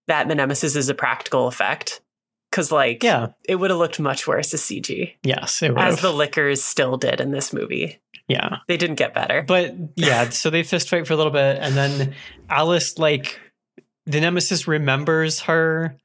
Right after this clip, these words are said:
Speaker 2: I guess.
Speaker 1: Mm-hmm.
Speaker 2: And she's like, "Oh, this, see, this guy was trying to kill you two." And so the Nemesis kills the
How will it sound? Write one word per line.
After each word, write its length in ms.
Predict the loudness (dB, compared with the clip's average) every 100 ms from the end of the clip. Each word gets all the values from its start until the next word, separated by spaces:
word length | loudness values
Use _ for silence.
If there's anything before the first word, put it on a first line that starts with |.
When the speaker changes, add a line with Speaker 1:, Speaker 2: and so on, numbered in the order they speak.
| _ -20 -20 -20 _ _ -4
Speaker 2:
I 100 | -2
guess. 600 | 2 2 2 0 -4 -2
Speaker 1:
Mm-hmm. 280 | 0 0 -2 -4 _ -2
Speaker 2:
And 180 | 0 2
she's 280 | 0 0 2
like, 180 | 2
"Oh, 240 | 2 4 2
this, 220 | 0 -2
see, 240 | -2 0
this 160 | 0 2
guy 180 | 2 2
was 80 | 2
trying 160 | 0
to 60 | 0
kill 180 | 2 2
you 240 | 2 0
two." 460 | 0 2 2 2 2
And 180 | 0 0
so 300 | 2 2 2
the 140 | 2
Nemesis 480 | 2 2 2 -2 -4 -2
kills 420 | 0 2 0 0
the 260 | -2 -2